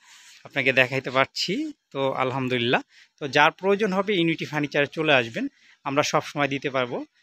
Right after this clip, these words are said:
তো আজকে আর কথা নয়, আবার দেখা হবে নতুন কোনো ফার্নিচার নিয়ে।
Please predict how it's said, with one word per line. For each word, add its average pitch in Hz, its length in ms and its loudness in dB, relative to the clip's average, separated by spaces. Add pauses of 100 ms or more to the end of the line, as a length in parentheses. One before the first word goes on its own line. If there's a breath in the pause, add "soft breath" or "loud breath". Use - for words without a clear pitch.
(260)
তো 160 220 4
আজকে 156 440 4
আর 160 240 6
কথা 156 240 -4
নয়, 214 240 -2 (420 soft breath)
আবার 151 360 6
দেখা 143 240 2
হবে 143 180 2
নতুন 147 280 -4
কোনো 139 180 -6
ফার্নিচার 135 460 -2
নিয়ে। 170 220 -2